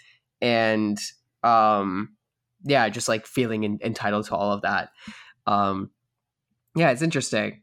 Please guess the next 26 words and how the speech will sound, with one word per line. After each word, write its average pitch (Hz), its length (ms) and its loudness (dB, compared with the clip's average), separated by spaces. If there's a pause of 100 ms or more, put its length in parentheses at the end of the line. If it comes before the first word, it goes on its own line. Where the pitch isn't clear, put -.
Um, 110 600 -2
yeah, 160 160 4
it 123 60 2
makes 143 160 0
me 170 60 2
wanna 135 180 0
learn 117 200 -2
more 107 160 -2
about 107 180 -4
this 110 140 -10
character 107 460 -4
and 107 180 -4 (520)
what 104 160 -6
they're 107 160 0
up 107 140 -4
to. 98 380 -4 (280)
Um, 104 760 0 (720)
the, 135 200 0
the 147 160 -2
structure 202 300 2
of 190 60 2
this 185 140 -2
is 151 80 0
also 151 200 -2
interesting. 170 500 0
There's 120 340 -4